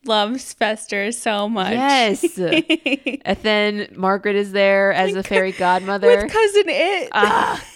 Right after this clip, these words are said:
Speaker 1: <laughs>
Speaker 2: I love that.
Speaker 1: She upgraded. Full offense to
Speaker 2: So,
Speaker 1: Tully.
Speaker 2: I mean, I'm so happy for her.
Speaker 1: Yeah.
Speaker 2: Wednesday says that her costume is a homicidal maniac because they look just like everybody else.
Speaker 1: Nice.
Speaker 2: She's so smart.
Speaker 1: She is.
Speaker 2: She's too smart for all of us.
Speaker 1: Yeah. And thanks to the lightning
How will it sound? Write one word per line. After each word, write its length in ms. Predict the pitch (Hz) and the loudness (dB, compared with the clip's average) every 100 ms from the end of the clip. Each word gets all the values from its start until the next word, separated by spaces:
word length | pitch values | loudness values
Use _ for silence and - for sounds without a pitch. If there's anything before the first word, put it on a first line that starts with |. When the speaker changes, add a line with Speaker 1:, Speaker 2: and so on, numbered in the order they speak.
| - | 0
Speaker 1:
<laughs> 640 | 508 349 330 - 339 - 190 | 0 2 -2 0 -2 0 0
Speaker 2:
I 240 | 202 226 | 2 2
love 440 | 220 214 196 190 170 | 0 2 2 2 0
that. 380 | 156 156 160 | -2 0 -4
Speaker 1:
She 180 | - 269 | -2 0
upgraded. 600 | 180 190 - 180 170 180 - | 0 -2 -4 -4 -4 -6 -10
Full 340 | _ - 220 214 | _ -6 -2 -2
offense 360 | 220 202 196 | -2 -4 -4
to 80 | - | -2
Speaker 2:
So, 60 | 208 | 2
Speaker 1:
Tully. 460 | 196 180 180 190 - | 4 2 0 -4 -4
Speaker 2:
I 100 | 202 | -2
mean, 180 | 202 196 | 0 -2
I'm 200 | 190 202 | -2 -4
so 160 | 214 | -4
happy 300 | 190 240 320 | -2 -2 -2
for 140 | 294 165 | -2 -4
her. 180 | 156 - | -4 -4
Speaker 1:
Yeah. 380 | 214 180 139 170 | -2 -2 -2 -2
Speaker 2:
Wednesday 340 | 185 185 208 | 0 0 0
says 180 | 202 196 | 0 -2
that 140 | 175 | -2
her 120 | 185 185 | -2 0
costume 340 | 196 185 196 | 0 -2 -4
is 120 | 175 | -2
a 80 | 175 | -4
homicidal 640 | - 208 196 196 196 180 | -4 -4 -4 -2 -2 0
maniac 520 | 175 185 185 151 190 - | 0 0 0 -2 -6 -10
because 240 | 190 202 | -10 -8
they 100 | 180 | -8
look 140 | 175 175 | -6 -6
just 160 | 175 | -4
like 120 | 180 165 | -4 -4
everybody 360 | 170 170 170 | -2 -2 -2
else. 320 | 160 170 - - _ _ _ _ | -4 -6 -10 -20 _ _ _ _
Speaker 1:
Nice. 360 | - 254 220 214 | -8 -2 -2 -2
Speaker 2:
She's 260 | - 196 202 | -4 -4 -4
so 140 | 190 | -4
smart. 320 | - - - - | -6 -6 -8 -10
Speaker 1:
She 200 | - 220 | -4 -2
is. 100 | 202 | 0
Speaker 2:
She's 160 | 202 | -2
too 120 | - 202 | 0 -2
smart 220 | 170 - | -2 -6
for 120 | - | -6
all 120 | - | -6
of 60 | - | -6
us. 120 | - | -4
Speaker 1:
Yeah. 280 | 208 190 208 - - | -2 -2 -4 -12 -6
And 240 | 240 233 | -4 -2
thanks 220 | 233 240 - | -6 -8 -10
to 60 | |
the 80 | 254 | -8
lightning 540 | 269 320 208 190 220 | -2 -2 -2 -4 -4